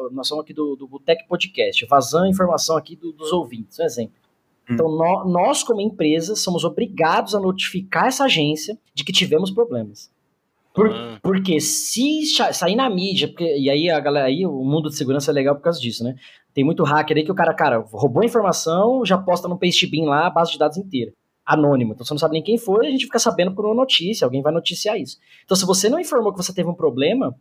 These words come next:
Speaker 1: de segurança, é, a sua penalidade vai ser ainda maior com relação aos dados, entendeu? Então, em teoria,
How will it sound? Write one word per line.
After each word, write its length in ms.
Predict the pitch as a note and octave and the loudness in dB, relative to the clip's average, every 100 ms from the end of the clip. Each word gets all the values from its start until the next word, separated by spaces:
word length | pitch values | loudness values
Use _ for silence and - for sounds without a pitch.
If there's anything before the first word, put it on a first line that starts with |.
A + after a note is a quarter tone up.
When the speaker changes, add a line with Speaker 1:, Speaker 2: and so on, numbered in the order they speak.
| _ - | _ -4
Speaker 1:
de 140 | E3+ | -2
segurança, 640 | F#3 D3 B2 E3+ A#3 - - _ _ _ - | -2 -2 -2 0 -2 -6 -14 _ _ _ -2
é, 480 | C3+ C3 B2+ B2 A#2+ | 2 4 4 0 -2
a 80 | B2+ | -4
sua 260 | - E3+ | 0 0
penalidade 440 | E3+ F#3+ F3+ E3 E3+ | 0 0 0 0 0
vai 80 | F3+ | -2
ser 180 | E3+ D3+ | 0 0
ainda 340 | D#3 G#3+ C#4 | 0 0 0
maior 400 | C4 A#3+ D3 E3+ | 0 0 0 -2
com 100 | B3+ | -2
relação 320 | A#3+ A3+ A3+ | -2 -2 -2
aos 100 | A#3+ | -2
dados, 300 | F#3+ A#2 A2 | 0 -2 -4
entendeu? 300 | A2+ A2+ A#2 - _ _ - - | -12 -12 -12 -14 _ _ -20 -12
Então, 200 | - E3 | -2 0
em 120 | F#3+ | 2
teoria, 680 | G3 G3 F#3 F3 G3 B3 D4 | 2 2 2 -2 0 0 0